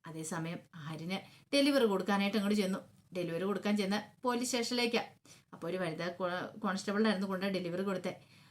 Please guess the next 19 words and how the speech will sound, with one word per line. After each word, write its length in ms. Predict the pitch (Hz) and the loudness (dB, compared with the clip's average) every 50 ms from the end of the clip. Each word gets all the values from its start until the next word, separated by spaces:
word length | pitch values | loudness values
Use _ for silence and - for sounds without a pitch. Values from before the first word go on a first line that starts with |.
| - - _ - | -20 -18 _ 0
അങ്ങനെ 340 | 302 294 285 262 - - - - | 4 4 4 4 4 0 -2 -2
ഡെലിവറി 320 | 214 190 185 180 190 202 | 0 0 2 0 0 0
കൊടുത്ത് 280 | 208 214 196 196 - 214 208 | 0 0 -2 0 0 0 0
കഴിഞ്ഞപ്പോഴത്തേനും 600 | 202 196 190 190 202 196 208 202 208 196 208 - - | 0 0 -2 -2 -4 -4 -4 -2 -2 -2 -2 -4 -4
പൈസയൊക്കെ 520 | - 202 175 165 165 - 202 190 196 220 | -6 -4 -4 -4 -2 -2 -2 -2 0 0
വാങ്ങി. 280 | 196 175 180 185 190 - - - _ _ | 0 0 -2 -2 -6 -8 -12 -18 _ _
പൈസയൊക്കെ 440 | - 320 294 262 277 262 233 233 240 | -2 0 0 2 2 0 0 0 0
വാങ്ങിക്കഴിഞ്ഞപ്പം 640 | 226 214 202 208 208 220 202 196 202 196 208 202 - - _ _ _ _ - | 0 0 0 0 -2 -2 -2 -2 -2 -2 -4 -4 -6 -8 _ _ _ _ -12
ആര്യൻ്റെ 260 | 170 180 185 190 208 | -8 -4 -2 0 0
ഒരു 80 | 214 208 | 0 0
സംശയം. 360 | 208 175 165 165 - 202 - - _ - | 0 -2 -2 -2 -4 -6 -6 -8 _ -14
ആര്യൻ 240 | 175 170 175 180 196 | -10 -8 -6 -2 0
ചോദിച്ചു, 220 | 208 208 202 220 - - | 0 0 0 -2 -4 -4
"അല്ല, 160 | 180 170 170 185 208 214 - - - - _ - - | -6 -6 -4 -4 -4 -4 -8 -18 -20 -20 _ 0 2
ഞാനൊരു 220 | 302 311 294 294 | 4 4 4 4
കാര്യം 300 | 294 269 214 196 214 226 | 4 4 4 4 4 6
ചോദിച്ചോട്ടെ 320 | 247 220 214 226 208 214 226 | 6 4 4 4 4 4 6
മാഡം?" 300 | 220 185 180 185 - - - - _ - | 6 6 4 2 0 -4 -6 -18 _ -12
"എന്താ?" 260 | 180 170 170 185 | -8 -6 -4 -6